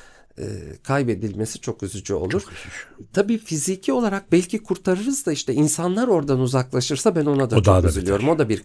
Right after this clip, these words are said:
Speaker 1: kayıp.
Speaker 2: Sulu Kule mesela ne oldu durum bilmiyorum. Eski Sulu Kule kalmadı bildiğim kadarıyla.
Speaker 1: E, maalesef.
Speaker 2: O şey doku kalmadı
Speaker 1: Maalesef.
Speaker 2: yani.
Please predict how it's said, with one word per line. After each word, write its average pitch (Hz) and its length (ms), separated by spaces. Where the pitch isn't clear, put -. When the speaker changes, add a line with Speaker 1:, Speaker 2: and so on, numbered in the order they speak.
Speaker 1:
kayıp. 90 200
Speaker 2:
Sulu 165 300
Kule 117 240
mesela 80 500
ne 107 100
oldu 98 300
durum 104 220
bilmiyorum. 98 200
Eski - 200
Sulu 85 240
Kule 123 200
kalmadı 131 480
bildiğim 76 280
kadarıyla. 76 500
Speaker 1:
E, 110 80
maalesef. 113 560
Speaker 2:
O - 180
şey 82 340
doku 85 260
kalmadı 95 240
Speaker 1:
Maalesef. 73 260
Speaker 2:
yani. - 300